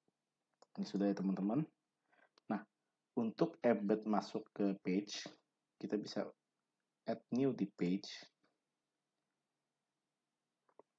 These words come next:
Lalu kita bisa choose block ini, tetap browse all.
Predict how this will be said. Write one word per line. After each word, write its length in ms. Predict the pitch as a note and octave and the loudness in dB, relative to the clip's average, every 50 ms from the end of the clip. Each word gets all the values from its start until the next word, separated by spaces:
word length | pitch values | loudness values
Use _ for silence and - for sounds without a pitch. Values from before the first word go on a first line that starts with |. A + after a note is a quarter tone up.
| - _ - _ _ - - _ - - _ _ _ _ - - _ _ _ _ | -20 _ -20 _ _ -20 -20 _ -20 -20 _ _ _ _ -20 -20 _ _ _ _
Lalu 320 | - A2 A2 C3+ C#3 - - | -4 -2 0 0 0 0 -2
kita 80 | - | -2
bisa 240 | - - - D3 D3+ - _ | -4 -2 -2 -2 -4 -4 _
choose 320 | - C#3+ D3+ - - - - - - _ _ _ _ _ | 0 0 0 0 -4 -10 -14 -18 -20 _ _ _ _ _
block 320 | - F#2+ F2+ F2 F2 - - G2+ | -2 0 0 0 0 0 0 0
ini, 240 | F#2+ F2+ F2+ F#2 - - - _ _ _ _ | 2 2 2 0 0 -2 -8 _ _ _ _
tetap 400 | _ - G#2 - - G2 G2+ G#2 - - - - | _ -10 -10 -6 -2 -2 -2 -2 -4 -8 -18 -8
browse 320 | - G2 F#2 - - - | -4 -2 -2 -2 -4 -4
all. 320 | F#2+ F#2 F2+ F#2 A#2 E3+ | -4 0 0 2 0 0